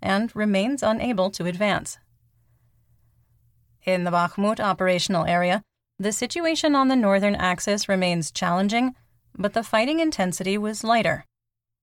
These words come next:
Ukrainian soldier Madyar reported that Russian forces had a, quote, "sanitary day,"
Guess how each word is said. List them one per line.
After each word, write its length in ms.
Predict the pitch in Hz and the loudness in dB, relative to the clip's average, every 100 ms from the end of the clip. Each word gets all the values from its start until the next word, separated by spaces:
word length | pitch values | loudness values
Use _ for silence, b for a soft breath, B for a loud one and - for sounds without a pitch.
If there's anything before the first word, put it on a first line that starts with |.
| _ _ _ _ _ | _ _ _ _ _
Ukrainian 580 | 196 190 220 247 294 277 | -4 0 2 4 4 2
soldier 400 | 190 175 190 202 | 2 2 2 4
Madyar 560 | 185 196 175 175 185 | 4 2 2 2 4
reported 520 | 190 185 196 196 196 185 | 0 2 2 4 2 2
that 180 | 196 | 0
Russian 360 | 180 208 - 294 | 2 0 2 -2
forces 500 | - 190 180 196 208 | 2 0 2 -2 0
had 180 | 208 196 | 0 2
a, 100 | 202 | 0
quote, 400 | - 208 196 - _ _ _ | 0 0 0 -4 _ _ _
"sanitary 720 | - 240 254 269 - 185 170 | -4 0 0 0 0 0 0
day," 360 | 170 170 185 | 0 0 -2